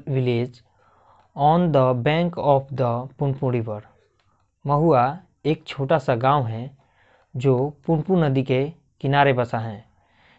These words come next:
गाइस, यहाँ पे बैंक का मतलब किनारा है, रिवर मीन्स नदी होता है। There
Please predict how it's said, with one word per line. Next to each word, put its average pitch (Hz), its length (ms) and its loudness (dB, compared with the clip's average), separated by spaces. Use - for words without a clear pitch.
गाइस, 170 320 2
यहाँ 147 280 -2
पे 185 120 2
बैंक 147 380 -2
का 170 100 0
मतलब 151 400 -4
किनारा 123 340 0
है, 110 240 -8
रिवर 143 280 2
मीन्स 160 300 -2
नदी 120 240 -2
होता 110 220 -6
है। 104 180 -16
There 175 340 6